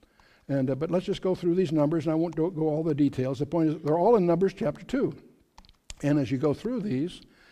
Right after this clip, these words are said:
and look them over, there they are. And you say, "So what on earth, why are these numbers in your Bible?" Let me tell you another secret. God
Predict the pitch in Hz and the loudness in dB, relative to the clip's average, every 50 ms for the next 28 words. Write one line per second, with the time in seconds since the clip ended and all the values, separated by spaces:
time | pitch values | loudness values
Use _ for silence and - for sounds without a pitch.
0 | - _ - - 135 135 147 165 - - 156 160 190 208 180 120 127 127 196 208 | -20 _ -8 -4 -4 -2 -2 -4 -4 -4 -2 2 4 4 4 4 2 0 -2 -4
1 | - - - - - - - - _ _ _ _ - - 123 151 185 190 180 190 | -8 -16 -20 -20 -20 -20 -20 -20 _ _ _ _ -6 -2 0 0 2 4 4 4
2 | 214 226 208 160 131 127 135 135 - - 160 143 117 135 147 139 131 127 185 208 | 4 4 2 0 0 0 -2 -2 -2 -2 -2 -2 -2 -4 -4 -6 -6 -6 -2 -2
3 | 226 247 233 - - - _ _ - - 214 214 190 208 - 202 196 160 147 - | -2 -2 -4 -8 -20 -20 _ _ -10 -6 -6 -6 -6 -4 -4 -2 -2 -2 -2 -4
4 | 139 165 170 190 226 240 220 185 175 180 170 156 180 190 160 120 160 269 220 208 | -4 -2 -2 0 0 -2 -2 0 0 -2 0 0 -2 -2 -2 -2 -2 -2 -2 0
5 | 147 151 160 156 156 - - 180 170 175 190 240 269 269 226 165 131 117 - - | -2 -2 -4 -4 -6 -6 -6 -4 -2 -2 0 2 4 4 6 4 2 2 -2 -12
6 | - - _ _ _ _ _ _ _ _ _ _ _ _ _ _ - _ _ _ | -20 -20 _ _ _ _ _ _ _ _ _ _ _ _ _ _ -20 _ _ _
7 | _ - - 185 185 175 - 208 220 208 208 196 208 214 208 190 - 254 247 233 | _ -6 -4 -4 -4 -2 -2 -2 -2 0 0 0 0 0 -2 -2 -2 -4 -6 -4
8 | - 165 123 - - - - _ _ _ _ _ _ _ _ _ _ _ _ _ | -6 -8 -8 -10 -14 -20 -20 _ _ _ _ _ _ _ _ _ _ _ _ _
9 | _ _ - - 135 156 190 208 180 156 151 156 170 175 151 | _ _ -12 -2 2 4 4 4 4 2 2 0 0 -2 -6